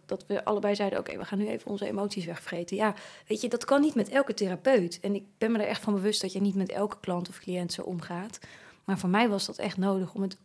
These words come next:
iets wat luchtig aan te vliegen. Terwijl dat we hele diepe dalen doorgegaan zijn. We hebben van alles en nog wat doorgeworsteld, maar voor mij was dat stukje humor en toch wat luchtigheid was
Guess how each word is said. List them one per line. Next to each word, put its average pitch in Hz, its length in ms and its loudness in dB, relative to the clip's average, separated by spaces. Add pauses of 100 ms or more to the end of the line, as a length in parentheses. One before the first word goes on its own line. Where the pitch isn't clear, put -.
(200)
iets 247 240 -2
wat 196 140 -2
luchtig 196 400 -2
aan 196 140 0
te 180 100 -8
vliegen. 175 380 -8 (440)
Terwijl 170 240 -2
dat 151 140 -4
we 147 120 -6
hele 175 320 2
diepe 220 220 -2
dalen 240 280 6
doorgegaan 208 500 0
zijn. 202 360 2 (480)
We - 80 -20
hebben 185 180 -10
van 190 140 -2
alles 220 160 -2
en 226 60 2
nog 220 100 0
wat 196 100 -2
doorgeworsteld, 202 720 -4
maar 185 280 0 (680)
voor 185 140 -4
mij 220 220 4
was 208 120 0
dat 196 100 -6
stukje - 280 -6
humor 233 440 4 (560)
en - 100 -20
toch 233 200 -2
wat 190 140 -4
luchtigheid 202 580 0
was 175 240 -10